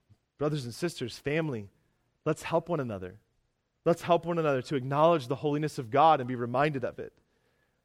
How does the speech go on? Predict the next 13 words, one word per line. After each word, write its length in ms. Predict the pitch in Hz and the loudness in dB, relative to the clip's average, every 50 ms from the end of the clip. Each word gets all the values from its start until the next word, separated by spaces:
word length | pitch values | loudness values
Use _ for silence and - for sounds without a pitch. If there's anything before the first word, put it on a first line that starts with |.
| _ _ _ _ _ _ _ _ _ _ _ - | _ _ _ _ _ _ _ _ _ _ _ -2
Let's 160 | 160 160 - | -2 -2 0
help 220 | - 175 180 156 175 | 4 2 2 2 2
one 100 | 180 170 | 0 2
another 220 | 165 151 147 135 127 | 4 4 4 2 0
to 140 | - 160 | 0 -4
acknowledge 500 | 147 131 139 143 143 156 170 170 165 139 | -2 0 2 4 6 6 6 6 4 2
our 160 | 147 147 151 147 | 0 0 0 0
need 280 | 147 160 170 180 151 | 0 -2 -4 -4 -6
for 140 | - - 147 | -4 -8 -8
change, 420 | - - - 175 196 196 147 127 107 | -8 -6 -6 -4 -4 -4 -6 -6 -6
that 100 | 143 135 | -6 -2
we 140 | 143 156 160 | 0 2 2
actually 460 | 165 160 - - 165 160 151 135 | 2 0 -2 -6 -2 -2 -2 -2